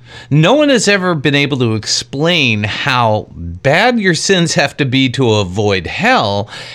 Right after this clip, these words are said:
and what are the criteria of atonement or punishment you had to endure to get to heaven. In business, heaven is where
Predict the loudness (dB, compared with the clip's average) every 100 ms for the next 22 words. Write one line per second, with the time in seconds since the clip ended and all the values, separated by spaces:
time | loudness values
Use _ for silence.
0 | -2 2 2 2 2 2 0 0 0 2
1 | -2 -2 0 0 0 -4 -2 0 2 0
2 | 0 0 -2 -4 0 2 4 2 0 -4
3 | -16 -20 _ _ 2 4 4 4 0 -4
4 | _ _ -8 0 2 2 0 0 0 -2
5 | -10 -18 -4 0 2 2 0 0 2 2
6 | 2 2 2 2 2 0 -2 0 0 -2
7 | -4 -2 0 2 0 -2 -6 -20 -20 -20
8 | -20 -20 -20 -20 -20 -20 -20 -20 -2 2
9 | 2 2 0 2 0 -2 -2 -6 -2 0
10 | 2 0 -2 -4 -2 0 0 0 0 0